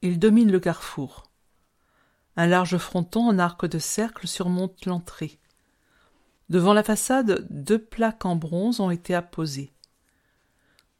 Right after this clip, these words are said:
Solène s'approche, intriguée. L'édifice date du début du vingtième siècle. Inscrit au titre des monuments historiques, il porte le nom de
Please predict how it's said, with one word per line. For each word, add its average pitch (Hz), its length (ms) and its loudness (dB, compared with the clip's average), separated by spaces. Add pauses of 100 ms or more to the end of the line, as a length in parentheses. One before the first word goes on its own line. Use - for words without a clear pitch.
(160)
Solène 175 420 0
s'approche, - 880 -6 (340)
intriguée. 156 600 -8 (1700)
L'édifice 160 640 -2
date 190 440 0
du 160 220 -4
début 175 400 -2
du 190 120 -4
vingtième 170 400 -2
siècle. - 520 -6 (880)
Inscrit 180 440 0
au 180 100 4
titre 208 420 -4
des 170 100 0
monuments 175 380 2
historiques, 170 600 -4
il 175 120 -4
porte - 340 -4
le 175 160 2
nom 208 180 2
de 170 320 0